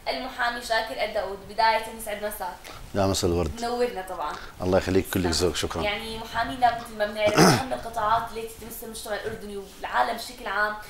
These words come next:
Speaker 1: هو قطاع، بدنا نحكي المحاماة. بداية يعني لو بدنا نحكي من حق المشاهد يعرف عن حضرتك أكثر، على بداية مشوارك، كيف بلشت ومتى بلشت؟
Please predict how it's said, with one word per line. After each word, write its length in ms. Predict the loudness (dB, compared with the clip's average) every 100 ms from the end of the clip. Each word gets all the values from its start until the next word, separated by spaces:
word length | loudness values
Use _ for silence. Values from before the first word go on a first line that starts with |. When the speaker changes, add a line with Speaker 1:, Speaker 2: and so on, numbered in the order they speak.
| -14 -8
Speaker 1:
هو 100 | -8
قطاع، 360 | -8 0 2
بدنا 100 | 2
نحكي 260 | -2 -6 -10
المحاماة. 440 | -10 -6 -4 -2
بداية 580 | -2 0 4 4 2 -2
يعني 260 | -2 -2 -4
لو 80 | -6
بدنا 140 | -6
نحكي 460 | -8 -8 -12 -14 -14 -14 -16 -14
من 60 | -8
حق 280 | -4 -2 -2
المشاهد 500 | -4 0 2 2 2
يعرف 220 | 2 0
عن 60 |
حضرتك 520 | -2 -2 -2 -2 -4 -4
أكثر، 460 | -4 -2 2 4
على 260 | 2 0 2
بداية 260 | 6 6 4
مشوارك، 520 | -8 -2 0 0 -2 -6 -16 -20 -14
كيف 180 | -12 -4
بلشت 340 | 0 0 -2
ومتى 220 | -4 -4 -4
بلشت؟ 320 | -2 -4